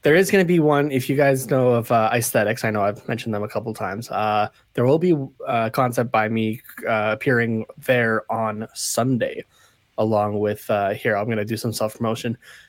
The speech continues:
Uh, the Aesthetics Talkback crew, uh,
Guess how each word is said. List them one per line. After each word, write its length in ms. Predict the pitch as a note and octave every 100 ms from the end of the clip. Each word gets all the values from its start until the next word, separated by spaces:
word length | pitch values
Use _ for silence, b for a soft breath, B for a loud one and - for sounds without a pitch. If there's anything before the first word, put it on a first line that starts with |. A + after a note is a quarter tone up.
| _
Uh, 300 | A2 G2+ G2+ -
the 100 | B2
Aesthetics 520 | A#2+ A#2+ B2+ A#2 -
Talkback 560 | - B2 A#2+ A#2+ G#2+ G#2+
crew, 420 | - A2+ G#2+ G#2 - G#2+
uh, 360 | G#2 G2+ G2+